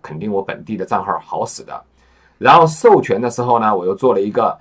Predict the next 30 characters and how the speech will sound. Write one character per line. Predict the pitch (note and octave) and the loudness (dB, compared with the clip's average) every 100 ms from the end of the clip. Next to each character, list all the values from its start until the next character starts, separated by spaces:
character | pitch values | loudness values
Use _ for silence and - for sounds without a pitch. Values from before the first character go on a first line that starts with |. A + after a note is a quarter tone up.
| _ _ | _ _
哎， | - A2 - | -8 -8 -10
只 | G#2 G#2+ | -4 2
要 | E3+ C#3+ | 4 4
是 | - - | 0 0
I | C3 D#3 C#3+ | 4 6 6
S | A#2+ - G#2+ | 2 0 -4
C | |
admin， | G2 G#2 G#2+ - | -4 -6 -8 -8
就 | C3+ A2 | -6 -6
给 | - D2+ - | -6 -10 -2
刚 | C3+ C#3 | 0 0
才 | A#2+ F#2+ | -2 -6
我 | G#2 D#2 | -6 -8
们 | F2 | -8
的 | |
那 | G2+ | -8
个 | F#2 | -6
授 | - G2+ | -6 -8
权， | F2+ D2+ D#2+ | -10 -14 -14
就 | F2+ G2+ | -12 -12
给 | - | -12
他 | - G2 | -14 -12
十 | - G2 | -10 -8
五 | G2 | -10
级。 | F2+ D#2 E2 - | -10 -16 -18 -14
也 | G#2 | -10
就 | |
是 | |
说 | A2 | -4
呢， | B2+ | -2